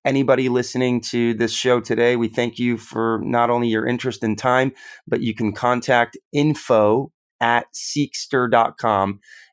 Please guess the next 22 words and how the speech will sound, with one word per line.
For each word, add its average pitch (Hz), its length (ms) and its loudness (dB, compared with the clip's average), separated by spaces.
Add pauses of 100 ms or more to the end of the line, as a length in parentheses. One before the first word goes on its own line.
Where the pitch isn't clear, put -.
and 110 220 0
we 113 80 2
would 110 160 2
be 107 120 0
happy 113 340 0
to 101 100 0
set 107 300 0
up 104 120 -2
a 98 280 2 (320)
time 110 300 0 (100)
to 101 420 0
discuss 107 520 -2
what 110 280 -4
your 98 140 -4
needs 135 320 0
are. 139 320 2 (280)
Number 135 240 2
one. 139 240 2
Number 107 240 0
two, 131 220 0
if 127 100 -2
there's 107 180 0